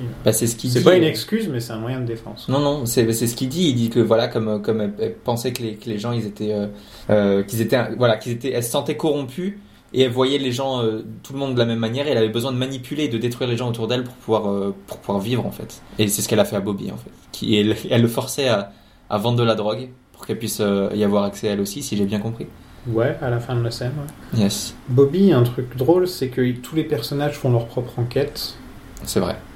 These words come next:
Speaker 2: Mais Bobby, lui, il s'en fout complètement.
Speaker 1: C'est vrai.
Speaker 2: Et je, il s'en fout de, de, de qui a tué Laura parce qu'elle voulait mourir de son point de vue.
Speaker 1: Oui.
Speaker 2: Donc, peu importe qui a tué Laura. D'ailleurs, le,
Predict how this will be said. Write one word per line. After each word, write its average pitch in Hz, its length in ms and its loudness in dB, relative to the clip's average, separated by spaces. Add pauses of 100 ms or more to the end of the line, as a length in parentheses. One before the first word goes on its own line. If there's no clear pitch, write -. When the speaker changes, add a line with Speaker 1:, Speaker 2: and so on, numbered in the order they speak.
Speaker 2:
Mais 120 100 4
Bobby, 127 280 6
lui, 131 240 4
il 123 80 4
s'en 113 160 -2
fout - 220 -8
complètement. 139 440 0 (300)
Speaker 1:
C'est - 220 2
vrai. 104 200 2 (120)
Speaker 2:
Et 113 440 0
je, 107 120 -4 (440)
il 117 80 -4
s'en 123 160 2
fout 196 260 4
de, 135 200 6
de, 117 260 -2
de 117 80 0
qui 139 220 8
a 160 60 8
tué 151 180 -4
Laura 131 340 0
parce 123 160 -8
qu'elle 127 380 -6
voulait 131 240 0
mourir 123 360 0
de 101 100 -6
son 107 140 -8
point 107 200 -6
de 107 80 -4
vue. 135 120 2
Speaker 1:
Oui. 196 100 2 (580)
Speaker 2:
Donc, 120 360 2 (280)
peu 135 80 6
importe 127 380 2
qui 120 100 -4
a 104 60 -2
tué 104 180 -6
Laura. 101 240 -6 (300)
D'ailleurs, 156 180 6
le, 143 180 2